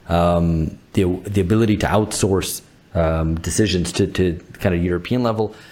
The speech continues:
Um, and also the simple fact that if you had a socialist government in the U K, um, not only would certain po-, policies not be allowed, but it would be a massive, massive, um, kind of wedge in any left government,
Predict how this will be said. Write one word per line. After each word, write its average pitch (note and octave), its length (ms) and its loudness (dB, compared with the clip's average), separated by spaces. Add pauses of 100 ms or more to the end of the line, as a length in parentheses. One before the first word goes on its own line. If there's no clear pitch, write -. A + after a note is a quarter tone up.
(160)
Um, A#2+ 240 0
and C#3+ 100 4
also G#3+ 260 2
the B3 80 0
simple A2+ 340 -2
fact G#2+ 260 -2
that A#2+ 80 2
if A#2+ 100 -4
you C#3+ 60 2
had D3+ 100 2
a C#3+ 40 0
socialist C3 380 0
government A2 260 0
in G#2+ 80 -2
the G#2+ 80 -2
U G#2+ 140 -2
K, A#2 480 -2 (300)
um, G#2+ 480 0 (300)
not D#3 120 2
only G3 140 0
would A2+ 160 -2
certain A2+ 180 0
po-, - 300 -14
policies E3+ 340 0
not G#2+ 160 2
be G2+ 80 0
allowed, F#2 280 0
but C3+ 100 4
it C#3+ 100 4
would F3 160 2
be D3+ 100 2
a D3 60 2
massive, D#3 680 0 (280)
massive, C#3+ 760 0 (480)
um, F#2+ 800 0 (180)
kind A#2 180 0
of F#2 280 -2
wedge A2 400 2
in G#2+ 500 0 (320)
any B2 240 2
left A2 420 0
government, G2 500 2